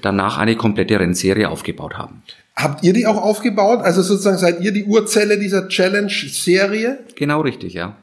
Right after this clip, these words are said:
Speaker 2: Und
Speaker 1: Unserem
Speaker 2: setzt
Speaker 1: wunderschönen mittelfränkischen Rot, ja.
Speaker 2: Und setzt hoffentlich, äh, eure Serienteilnehmenden weltweit dann nicht so unter Druck wie die Ironman-Leute.
Speaker 1: Nein, das ist,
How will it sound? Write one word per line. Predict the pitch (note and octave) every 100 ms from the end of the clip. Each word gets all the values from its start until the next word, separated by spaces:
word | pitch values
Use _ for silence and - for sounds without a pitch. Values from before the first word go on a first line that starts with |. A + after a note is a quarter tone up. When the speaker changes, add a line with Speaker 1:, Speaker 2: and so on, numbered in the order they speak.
| _
Speaker 2:
Und | E3 E3 E3+
Speaker 1:
Unserem | A#2
Speaker 2:
setzt | B2+ E3
Speaker 1:
wunderschönen | D#3+ F#3 F3+ D3 D3+ D3+
mittelfränkischen | B2+ C#3+ C3+ G#2+ G#2 A#2 D#3+
Rot, | D3 F#2+
ja. | E2+ B2 - -
Speaker 2:
Und | E3+ D#3+
setzt | E3 E3 -
hoffentlich, | D#3+ F3 F#3+ F3+ F3+ F3+
äh, | E3 E3 E3
eure | E3+ E3+ F3 E3+
Serienteilnehmenden | D#3+ E3+ F3+ F3+ F3+ F3+ D#3+ F3 E3+ E3+ E3+ D#3+ E3
weltweit | D#3 E3 E3 D#3+ D#3 D#3+
dann | D3+
nicht | D#3+ D#3+
so | D#3+
unter | D#3 D#3 C3+
Druck | C#3+ C#3+
wie | D3
die | C3
Ironman-Leute. | B2+ C#3 A2 G#2 G#2 G2 G2+ G#2+
Speaker 1:
Nein, | - F2+
das | G#2 G#2+
ist, | G#2 -